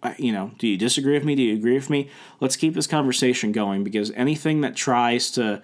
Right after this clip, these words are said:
help people expand what their idea of freedom is, is perfect. Because ultimately, what, what is a freer, better life for me is probably not gonna be that for you.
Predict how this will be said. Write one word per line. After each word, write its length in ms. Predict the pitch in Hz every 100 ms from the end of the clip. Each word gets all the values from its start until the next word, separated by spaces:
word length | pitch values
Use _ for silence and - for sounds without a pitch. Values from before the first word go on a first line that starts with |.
| - - -
help 320 | - 123 -
people 580 | - 101 - 107 101 -
expand 840 | 110 104 - - - 110 113 117 113
what 220 | 107 104
their 220 | 110 113
idea 340 | 110 107 110 98
of 60 |
freedom 380 | - 110 110 120
is, 380 | 120 127 127 - - _ - _ _
is 140 | - 107
perfect. 580 | - 107 - - - - - _ -
Because 640 | 110 120 113 107 104 104
ultimately, 840 | 120 131 131 131 - 117 110 107 - - - - -
what, 240 | 131 135
what 180 | 131 127
is 220 | 139 139
a 160 | 127 120
freer, 480 | - 135 135 135 127
better 320 | 117 127 123
life 240 | 117 117
for 120 | -
me 220 | 113 113 117
is 100 | 104
probably 300 | 120 117 110
not 180 | 110
gonna 220 | 113 107 95
be 140 | 101
that 160 | 98 -
for 120 | -
you. 200 | 50